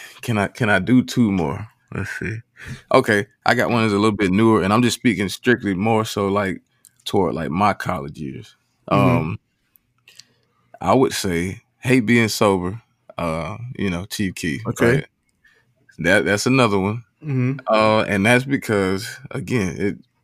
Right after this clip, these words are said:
Speaker 1: in the title, Hate Being, and I mean, I was rapping that shit word for word in the car at the gas station yesterday. I'm like, "Bro, am I, am I fucking twelve years old again?" I don't understand. Like, I was, and they, everybody was looking at me and shit. I'm like, "Listen, if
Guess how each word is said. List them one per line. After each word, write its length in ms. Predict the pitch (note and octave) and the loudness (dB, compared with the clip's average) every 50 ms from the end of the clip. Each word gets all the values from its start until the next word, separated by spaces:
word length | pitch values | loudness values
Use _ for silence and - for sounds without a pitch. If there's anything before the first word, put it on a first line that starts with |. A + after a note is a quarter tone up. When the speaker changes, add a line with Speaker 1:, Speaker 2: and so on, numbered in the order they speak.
| _ - | _ -10
Speaker 1:
in 160 | - D2 G#2 B2 | -6 -2 0 0
the 100 | B2 A2+ | 0 -2
title, 360 | - - B2 A#2 E2+ D2 D2 | -2 0 0 0 0 -2 -4
Hate 260 | F#2 A#2 A#2+ F#2+ F#2 | 0 0 0 0 0
Being, 200 | G#2+ G#2+ G2+ - | -2 -2 0 2
and 100 | A#2+ B2+ | 4 4
I 80 | C3+ D3 | 4 4
mean, 220 | C#3 C3 A#2+ F#2+ | 4 4 4 4
I 100 | G#2 D#3 | 4 4
was 140 | C#3+ A2 G2 | 4 2 2
rapping 280 | G2 A#2 A2+ - A2+ | 2 2 2 2 0
that 120 | B2+ C3+ C3 | -4 -2 -2
shit 200 | - - E2 D2+ | -4 -6 -6 -4
word 240 | F2 G#2 A#2+ B2 A2+ | -2 0 0 2 2
for 120 | B2 A#2+ | 2 2
word 220 | A#2 A2+ A2 G#2+ | 4 4 4 4
in 60 | G#2 G2+ | 2 0
the 40 | G2 | 0
car 200 | - A#2+ A2+ G#2 | 0 2 2 2
at 40 | F2+ | 0
the 60 | G2 | 0
gas 240 | G2 G#2 G2+ F#2+ - | -2 -2 -2 -2 -2
station 280 | - G2 E2+ - G2 F2 | -6 -8 -8 -6 -8 -10
yesterday. 300 | G2+ G#2 - G2 E2+ - | -10 -10 -10 -10 -8 -4
I'm 100 | B2+ B2 | -4 -4
like, 180 | G#2 D#2 C#2+ - | -2 -4 -4 -6
"Bro, 360 | C3 A2+ G2+ F#2 F#2 G2+ C2 D#2 | -6 -6 -4 -4 -4 -6 -8 -8
am 180 | F#2+ G#2 G#2 | -6 -6 -6
I, 140 | - G#2 G#2+ - _ - | -6 -8 -8 -10 _ -14
am 120 | - - | -10 -6
I 120 | - - - | -6 -6 -6
fucking 440 | - - - - - E2+ D#2 - _ _ _ - - - _ _ _ _ _ - - - _ - | -6 -12 -12 -12 -12 -16 -18 -18 _ _ _ -20 -20 -20 _ _ _ _ _ -16 -16 -16 _ -8
twelve 380 | - - - A#2+ A#2+ A#2 A#2+ B2 | -8 -2 2 2 4 4 4 4
years 180 | A#2+ A#2 A2+ A2 | 4 4 4 2
old 240 | A2 A#2 B2 A#2+ A#2 | 2 2 2 0 0
again?" 280 | A#2 - A#2+ B2 A#2 G2+ | -2 -2 0 0 0 2
I 140 | G#2+ A#2 A2+ | 2 0 0
don't 100 | A2 A#2 | 0 -2
understand. 460 | A#2 A2+ G#2 - - G#2+ F#2+ D2 C#2+ | -2 -4 -4 -4 -4 -4 -4 -4 -4
Like, 140 | D#2+ E2+ F2 | -6 -4 -2
I 80 | F2+ F#2+ | -2 -2
was, 280 | G#2 G#2 G2 G2 A2+ - _ _ _ _ _ _ _ _ _ _ - _ - | 0 0 -2 -2 -4 -6 _ _ _ _ _ _ _ _ _ _ -20 _ -6
and 100 | F#2+ G2+ | -2 2
they, 140 | A2 G#2+ F2 | 2 2 2
everybody 320 | E2 G2 F#2+ G#2 G#2+ G#2+ | 0 0 0 2 2 2
was 140 | G2+ G2 F#2+ | 0 -2 -2
looking 240 | G#2+ G#2 - G#2+ G#2+ | -6 -4 -4 -4 -4
at 80 | G2+ G#2 | -2 -2
me 260 | G#2+ G#2+ A2+ F#2+ F#2 | -2 -2 -4 -4 -6
and 120 | - - | -8 -12
shit. 220 | B2+ - - - - | -12 -10 -10 -10 -10
I'm 100 | - E2+ F2 | -10 -10 -10
like, 200 | F2 E2 - F#2+ | -10 -8 -6 -6
"Listen, 340 | G#2 - - - D2 D#2+ - - | -6 -6 -6 -10 -12 -14 -14 -16
if 140 | - - | -16 -16